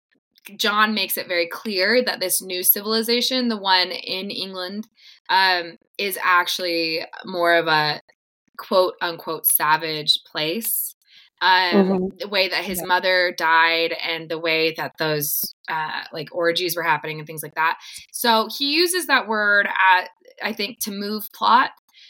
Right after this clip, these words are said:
Speaker 1: I don't think it was just,
Speaker 3: Mm-hmm.
Speaker 1: like, a haphazard choice, but I do think that it's that idea of, like, the manic pixie dream girl. I think using a reservation and using an indigenous population as a, to, like,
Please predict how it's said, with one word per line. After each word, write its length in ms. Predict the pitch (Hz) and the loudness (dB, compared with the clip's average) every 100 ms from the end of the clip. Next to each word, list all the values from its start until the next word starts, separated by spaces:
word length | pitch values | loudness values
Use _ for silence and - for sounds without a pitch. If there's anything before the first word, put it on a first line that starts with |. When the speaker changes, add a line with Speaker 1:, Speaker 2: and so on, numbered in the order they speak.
| - | -4
Speaker 1:
I 120 | 202 | 0
don't 180 | 214 214 | 2 2
think 220 | 214 208 | 2 0
it 80 | 208 | -2
was 180 | 196 190 | -2 -2
just, 220 | 190 185 | -2 -2
Speaker 3:
Mm-hmm. 80 | 185 | 0
Speaker 1:
like, 180 | 165 165 | 0 0
a 280 | 175 170 175 | -2 -2 -4
haphazard 760 | - 190 185 - 180 170 170 170 | -2 2 2 2 0 0 -6 -8
choice, 280 | 185 202 220 | -6 -6 -2
but 140 | - | -2
I 120 | - | -2
do 240 | 202 247 233 | -2 -2 -2
think 300 | 233 214 - | -2 -2 0
that 340 | 185 170 170 - _ - - _ - | 2 2 0 -6 _ -20 -20 _ -4
it's 200 | 208 - | -2 2
that 120 | 269 | 4
idea 300 | 277 226 220 | 4 4 2
of, 40 | 208 | 2
like, 200 | - - | -2 -2
the 80 | |
manic 320 | 202 185 175 - | 0 0 0 -6
pixie 240 | 175 180 | -10 -10
dream 220 | 180 170 | -10 -10
girl. 300 | 185 202 202 - | -8 -4 -2 -2
I 100 | 190 | -4
think 260 | 196 190 - | -6 -12 -10
using 460 | 190 185 180 175 175 - | -10 -6 -4 -4 -4 -2
a 160 | 165 170 | 0 0
reservation 760 | 175 170 170 160 165 196 190 | -2 -2 -2 0 0 0 -4
and 160 | 185 175 | -4 -4
using 260 | 165 170 | -4 -4
an 60 | 170 | -4
indigenous 440 | 165 160 165 156 | -4 -2 -2 -4
population 720 | - 156 156 160 170 214 214 220 | -8 -8 -4 0 0 0 0 2
as 240 | 180 170 - | 4 2 0
a, 360 | - 160 165 214 _ _ _ _ _ _ _ _ _ 208 - | -2 -2 0 -4 _ _ _ _ _ _ _ _ _ -16 -8
to, 140 | 240 208 | -4 2
like, 360 | 185 170 - | 2 2 -4